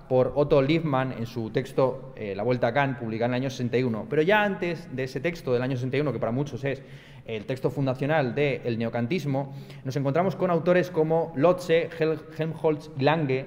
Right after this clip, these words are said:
que están recuperando la filosofía kantiana. Vamos a hablar ahora de Helmholtz y de Lange, vamos a dejar a Lotze para cuando hablemos de Wim-, de Windelband. Eh, Helmholtz, en su conferencia del año cincuenta, bastante célebre, sobre las investigaciones científicas de Goethe,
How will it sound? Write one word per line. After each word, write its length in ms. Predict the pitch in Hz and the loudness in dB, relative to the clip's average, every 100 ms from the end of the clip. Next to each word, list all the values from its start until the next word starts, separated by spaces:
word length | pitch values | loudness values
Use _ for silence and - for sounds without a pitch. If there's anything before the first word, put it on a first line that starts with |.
| - | -8
que 80 | 117 | -6
están 160 | 131 | -2
recuperando 640 | 131 131 135 135 135 139 120 | -2 0 0 2 2 0 -2
la 80 | 117 | -4
filosofía 420 | 120 - 131 131 | -4 -4 -2 0
kantiana. 680 | 131 127 135 127 127 - - | 0 2 0 0 -6 -12 -10
Vamos 220 | 127 135 | -6 -2
a 60 | 131 | 2
hablar 100 | 127 | 4
ahora 400 | 135 131 107 - | 6 4 0 -4
de 120 | 120 - | -4 0
Helmholtz 680 | 143 135 - 107 98 - - | 0 0 -2 -4 -4 -12 -10
y 80 | 120 | -4
de 80 | 117 | 0
Lange, 420 | 160 156 156 170 - | 2 2 0 -2 -4
vamos 180 | 120 127 | -4 -4
a 20 | |
dejar 180 | 120 127 | -2 0
a 80 | 120 | 2
Lotze 380 | 143 - 156 | 0 2 0
para 240 | 143 123 117 | 0 -2 -2
cuando 200 | 110 107 | -2 -2
hablemos 300 | 113 131 120 | 0 -2 -2
de 80 | 110 | 0
Wim-, 280 | 120 120 | 0 -2
de 120 | 117 117 | 0 2
Windelband. 460 | 127 101 95 95 - - - - - - - - - - - - - | 2 0 -4 -10 -14 -20 -20 -20 -20 -20 -20 -20 -20 -20 -20 -20 -8
Eh, 140 | 117 127 | -2 2
Helmholtz, 480 | 214 196 185 - - | 2 4 4 2 -4
en 100 | 127 | -4
su 200 | - 123 | -2 -2
conferencia 460 | 127 120 139 156 165 | -2 2 2 2 2
del 80 | |
año 160 | 156 156 | 2 0
cincuenta, 640 | 147 135 151 147 147 131 | -2 2 2 2 2 2
bastante 380 | 113 117 147 123 | 0 -4 -4 -2
célebre, 340 | 147 143 131 123 | 0 2 2 2
sobre 220 | - 120 | 0 0
las 100 | 117 | -2
investigaciones 540 | 120 127 120 151 156 | -4 -4 -4 -2 -2
científicas 420 | 151 139 147 135 | -2 -2 0 0
de 100 | 117 | 2
Goethe, 520 | 127 160 131 123 123 | 2 2 2 0 -2